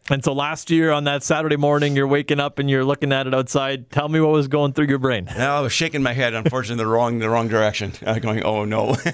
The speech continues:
Speaker 2: But, no, it's, it, that's, you can't control Mother Nature, unfortunately. <laughs>
Speaker 1: They've got their own plan, that's for sure. And so this weekend is looking fantastic.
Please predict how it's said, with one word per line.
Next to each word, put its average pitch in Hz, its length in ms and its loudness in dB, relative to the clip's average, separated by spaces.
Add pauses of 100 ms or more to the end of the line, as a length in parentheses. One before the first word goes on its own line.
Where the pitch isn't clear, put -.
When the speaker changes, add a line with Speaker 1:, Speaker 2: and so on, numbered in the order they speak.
(280)
Speaker 2:
But, 104 360 -2
no, 165 180 0
it's, 135 280 -2
it, 120 220 0
that's, - 500 -4 (400)
you 120 120 -4
can't 131 280 -2
control 120 280 -2
Mother 113 220 0
Nature, 90 320 -6
unfortunately. 85 720 -6
<laughs> - 20 -20
Speaker 1:
They've 135 640 -2
got 139 200 0
their 156 140 2
own 151 180 0
plan, 135 300 0
that's 120 200 -2
for 147 160 0
sure. 139 440 2
And 117 180 0
so 131 140 0
this 156 200 -2
weekend 196 340 0
is 156 120 0
looking 165 220 0
fantastic. 156 840 -2